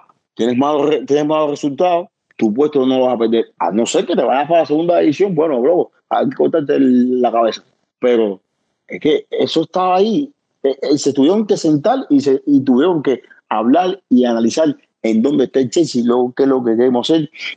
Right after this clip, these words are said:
Cu-, y con el tema de la plantilla, él llegó, vio su plantilla, vio los jugadores.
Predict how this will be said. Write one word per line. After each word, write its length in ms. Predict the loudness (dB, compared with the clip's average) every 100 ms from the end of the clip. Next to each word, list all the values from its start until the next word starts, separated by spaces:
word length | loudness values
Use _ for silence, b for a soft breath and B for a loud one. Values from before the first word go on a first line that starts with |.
| _ _
Cu-, 180 | -6 0
y 200 | 2 2
con 160 | 2 2
el 60 |
tema 140 | 0 -2
de 80 | -2
la 60 |
plantilla, 520 | -2 -4 -2 0 -2 -2
él 260 | 0 0 0
llegó, 400 | 2 2 2 -2 _ _ _ _ _ _ -20
vio 340 | -4 0 2
su 220 | 2 0
plantilla, 600 | 2 0 -2 -4 -2 -4 -8 _ b _
vio 180 | -2 0
los 120 | 0
jugadores. 580 | 0 0 0 0 -2